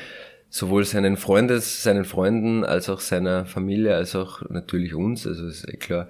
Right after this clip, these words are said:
nichts gesagt und ist abgehauen und ist dann drei Monate später von einer Bombe getroffen worden und ist gestorben. Der wollte tatsächlich runtergehen, um gegen Assad zu kämpfen.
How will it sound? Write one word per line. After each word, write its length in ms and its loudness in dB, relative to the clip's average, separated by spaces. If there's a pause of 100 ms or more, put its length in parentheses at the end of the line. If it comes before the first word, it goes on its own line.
nichts 320 -4
gesagt 380 -2
und 120 -2
ist 140 -6
abgehauen 560 -2
und 320 -4 (120)
ist 260 -8
dann 160 -2
drei 200 -2
Monate 240 -2
später 400 -4
von 220 -6
einer 260 -4
Bombe 340 -6
getroffen 400 -6
worden 200 -2
und 60 -4
ist 140 -8
gestorben. 520 -2 (240)
Der 200 4
wollte 220 0
tatsächlich 580 -4
runtergehen, 520 -2
um 180 -4
gegen 240 -2
Assad 320 0
zu 100 -6
kämpfen. 460 -6